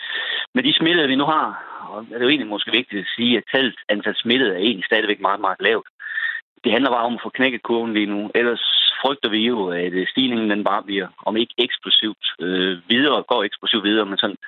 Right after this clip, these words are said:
i hvert fald stiger, øh, kraftigt. Så derfor gør vi jo alt, hvad vi kan lige nu for at få knækket kurven. Og det gør vi jo på, på, på forskellige vis. Men derfor er det jo også, at man kommer til at se mundbind, øh, i Silkeborg, øh, nu her i, i fremtiden. Både i den, i den kollektive trafik og også, når vi skal handle ind.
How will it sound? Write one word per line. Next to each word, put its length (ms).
i 60
hvert 160
fald 120
stiger, 300
øh, 160
kraftigt. 400
Så 100
derfor 440
gør 160
vi 80
jo 120
alt, 100
hvad 80
vi 80
kan 160
lige 220
nu 120
for 80
at 100
få 140
knækket 260
kurven. 280
Og 60
det 100
gør 140
vi 80
jo 180
på, 240
på, 200
på 140
forskellige 400
vis. 120
Men 140
derfor 220
er 100
det 60
jo 160
også, 140
at 80
man 120
kommer 220
til 120
at 80
se 160
mundbind, 600
øh, 340
i 100
Silkeborg, 500
øh, 340
nu 120
her 140
i, 120
i 80
fremtiden. 420
Både 200
i 40
den, 140
i 40
den 60
kollektive 360
trafik 340
og 80
også, 160
når 80
vi 80
skal 140
handle 220
ind. 120